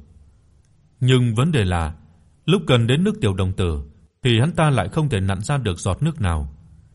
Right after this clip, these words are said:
Hắn cố dặn đến mức mặt mày đỏ bừng. Rõ ràng lúc bình thường đây là chuyện dễ ợt cơ mà. Tại sao tối nay lại giống như bị tà lực nào đó trấn trụ,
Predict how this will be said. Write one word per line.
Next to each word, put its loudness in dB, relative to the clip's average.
Hắn 0
cố 2
dặn -2
đến 0
mức -2
mặt -2
mày 0
đỏ -4
bừng. -4
Rõ 0
ràng 2
lúc 0
bình 0
thường 0
đây 0
là 0
chuyện -6
dễ -6
ợt -6
cơ -4
mà. -4
Tại 2
sao 2
tối 0
nay 2
lại 0
giống -2
như 0
bị -2
tà 0
lực -2
nào -2
đó -4
trấn -2
trụ, -4